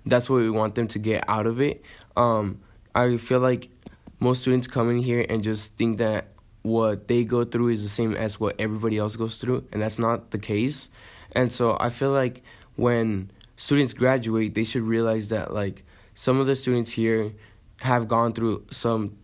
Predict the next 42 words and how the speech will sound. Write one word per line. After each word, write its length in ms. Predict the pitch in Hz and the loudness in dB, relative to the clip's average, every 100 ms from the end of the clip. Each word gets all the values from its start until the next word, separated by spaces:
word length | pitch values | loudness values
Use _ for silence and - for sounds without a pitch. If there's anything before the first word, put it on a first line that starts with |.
| - | -12
hardships 600 | - 120 120 - 107 107 | -2 0 0 -2 -4 -2
that, 180 | 113 104 | -2 -2
like, 180 | 104 101 | -2 -2
not 200 | 110 - | -2 -2
everybody 360 | 107 107 110 | -2 -2 -2
goes 320 | 101 104 104 - | -2 -4 -4 -4
through. 220 | 117 120 - - - | -4 -4 -12 -12 0
And 360 | 127 123 113 - | 2 2 -2 -4
I 120 | 117 | -2
just 380 | 123 139 131 - - - - | 0 -2 -4 -10 -18 -10 -2
think 280 | 135 - - | -2 -2 -2
it'd 200 | 123 113 | -2 2
be 440 | 123 120 113 101 - - _ - 120 | 2 2 0 -4 -10 -20 _ -10 0
really 260 | 123 127 | 2 2
good 380 | 117 117 117 117 - - | 2 0 0 -4 -12 0
if 340 | 117 110 101 | 2 2 -4
they 240 | - 113 113 | -4 0 0
can 180 | 123 107 | 0 -2
just 200 | 107 - | -4 -2
open 320 | 113 107 110 | -2 0 0
up 240 | 107 104 - | -2 -2 -4
and 460 | 104 104 101 98 - | -2 0 -2 -6 -8
realize 480 | - 120 117 110 110 | 0 2 2 0 -2
that, 220 | 107 73 92 | -4 -2 -2
like, 360 | 101 98 - - - | -4 -6 -10 -10 0
we're 140 | 117 | 0
all 220 | - 117 | 2 0
different. 560 | 104 110 - 131 147 - - - - - | 0 -4 -2 -2 -2 -8 -20 -20 -14 0
And 300 | 120 113 98 | 2 2 0
although 300 | 107 110 113 | 0 0 0
we 420 | 107 113 110 104 - - | 0 0 -2 -4 -10 0
might 200 | 113 117 | 0 2
have 140 | 120 | 0
our 80 | 117 | 0
similarities, 760 | - 113 107 104 107 110 107 - | -2 -2 -2 -2 -2 -4 -6 -12
such 320 | - 113 104 | -4 -2 0
as 140 | 110 104 | -2 -2
going 240 | 107 104 | -2 -2
to 100 | 110 | -4
the 60 | 98 | -4
same 180 | 110 | -4
school, 540 | 104 - 151 113 104 | -6 -2 0 2 -2